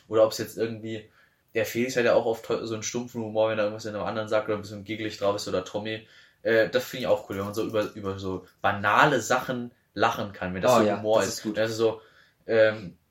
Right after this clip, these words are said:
Speaker 1: ja, ist jetzt ein Beispiel, was ich gar nicht lustig finde, ist Furzhumor, das ist aber auch dieses Banale und dieses Stumpfe.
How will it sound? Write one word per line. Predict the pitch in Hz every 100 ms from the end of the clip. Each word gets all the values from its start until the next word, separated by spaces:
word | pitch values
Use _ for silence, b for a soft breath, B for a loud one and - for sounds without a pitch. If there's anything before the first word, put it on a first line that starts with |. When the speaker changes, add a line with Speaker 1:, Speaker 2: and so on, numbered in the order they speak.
| _ _ -
Speaker 1:
ja, | 104
ist | 107
jetzt | 117 113
ein |
Beispiel, | 107 110 104
was | 101
ich | 104
gar | - 95
nicht | 120 117
lustig | 113 113
finde, | - 98
ist | -
Furzhumor, | - - 127 - 117 110 110
das | 107
ist |
aber | 101
auch | 107
dieses | - 95 -
Banale | 101 98 104
und | 104
dieses | 98 92 -
Stumpfe. | 117 123 135 113 -